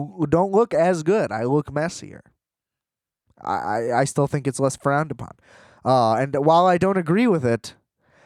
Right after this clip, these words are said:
it is just how it is. But I, I mean, like, like Seinfeld. How did he get, that's all he did to upgrade. He just threw the blazer on.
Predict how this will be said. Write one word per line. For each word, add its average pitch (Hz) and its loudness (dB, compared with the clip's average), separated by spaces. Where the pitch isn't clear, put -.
it 127 0
is 156 0
just 143 -2
how 156 2
it 135 -2
is. - -6
But 131 2
I, 110 0
I 120 -2
mean, 123 -6
like, 117 -4
like 131 -2
Seinfeld. 165 -4
How 156 2
did 180 2
he 185 2
get, 170 -2
that's 170 2
all 180 4
he 202 0
did 175 0
to 175 0
upgrade. - -4
He 156 -2
just 131 -4
threw 156 2
the 139 0
blazer 120 -2
on. - -20